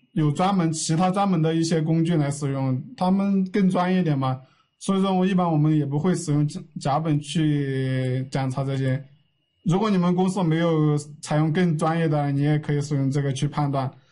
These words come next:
当它内存大于什么时候啊，呃，硬盘空间小于什么时候啊，你做一个判断，然后就发出警报出来，然后就有人专门去维护它这些，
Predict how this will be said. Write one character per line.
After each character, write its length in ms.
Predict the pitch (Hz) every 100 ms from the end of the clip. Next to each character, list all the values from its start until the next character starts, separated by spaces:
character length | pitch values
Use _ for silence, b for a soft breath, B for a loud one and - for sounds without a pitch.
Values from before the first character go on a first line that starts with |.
| b
当 160 | - 170
它 160 | 180 185
内 180 | 196 190
存 180 | 165
大 160 | 151 170
于 80 | 156
什 140 | 156
么 160 | 143 139
时 120 | 139
候 200 | 139 147
啊， 320 | 143 139 139
呃， 1400 | 143 - - - _ _ _ - - - - _ _ -
硬 80 | 190
盘 160 | 170
空 100 | 170 175
间 100 | 175
小 180 | 160 143
于 80 |
什 140 | 156 147
么 100 | 147
时 100 | 147
候 160 | 147 156
啊， 160 | 147
你 160 | 147 143 147
做 180 | 151 165
一 20 |
个 100 | 156
判 240 | 151 165 165
断， 160 | 151
然 80 | 139
后 140 | 143
就 160 | 147 151
发 160 | 151 147
出 100 | 156
警 280 | 151 131
报 120 | 135 143
出 160 | 135
来， 140 | 135 131
然 140 | 131
后 220 | 143 139
就 160 | 135 151
有 140 | 135
人 200 | 127 131
专 160 | 131 143
门 100 | 139
去 200 | 139 151
维 200 | 127 127
护 140 | 131
它 180 | 147 139
这 120 | 135
些， 280 | 131 139 131